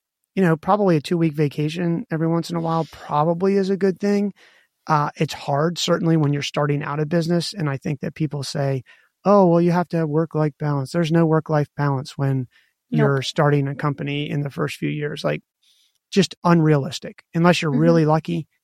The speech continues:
Speaker 1: and you figured out some delegation system and that it just doesn't happen. It's very
Speaker 2: Mm-hmm.
Speaker 1: hard to get something from nothing to something and even something to more. So
Speaker 2: Yeah.
Speaker 1: that's just super hard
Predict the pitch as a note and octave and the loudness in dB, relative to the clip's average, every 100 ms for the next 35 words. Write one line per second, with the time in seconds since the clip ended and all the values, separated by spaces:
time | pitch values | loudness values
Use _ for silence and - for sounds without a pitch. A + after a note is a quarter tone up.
0 | _ _ _ _ D#3+ C#3+ C#3 C#3+ C#3 B2+ | _ _ _ _ 0 2 2 0 -2 -6
1 | _ _ - E3+ D3 C#3+ C#3 - - D#3+ | _ _ 0 2 4 4 2 -2 -2 2
2 | C#3+ C#3 C#3+ C#3+ C#3+ C#3 D3+ - C#3+ - | 2 2 2 2 -2 -2 -4 -4 -6 -4
3 | D3 C#3 C3+ C3+ C3 _ - D#3 - _ | -4 -4 -6 -8 -12 _ -6 -6 -6 _
4 | _ _ F#3 B3+ - G#3+ G3+ E3 G3+ G#3+ | _ _ -2 -2 2 2 2 0 -2 -4
5 | D3 D#3 - E3 A#3 G3+ D#3 F#3+ E3+ D3 | -4 -6 -6 -4 0 0 0 -2 -2 -2
6 | D3 E3 D3+ D3+ D3 C#3+ C#3+ C#3+ - D3+ | -2 -2 -4 -4 -2 -2 0 -2 -2 -4
7 | C#3 C3 - E3 F#3 D#3+ - - - - | -4 -4 0 0 2 0 -2 -16 -16 2
8 | F#3 A#3 A3 D#3+ - F#3+ F#3+ F3+ D3 C#3+ | 6 8 8 6 4 4 4 2 4 2
9 | C#3+ F3+ C#3 - _ _ _ _ _ - | 2 2 0 -8 _ _ _ _ _ 2
10 | E3+ D#3 C#3+ - _ _ _ _ _ _ | 6 6 4 -2 _ _ _ _ _ _
11 | - C3+ F3+ A#3 - - - - E3+ C#3+ | -14 0 2 4 0 -6 -8 -4 -4 -2
12 | - - F#3 F#3 D#3 C#3 - _ - D#3+ | -6 -2 -2 0 -2 -2 -6 _ -8 2
13 | D#3 D3+ C3+ | 4 4 2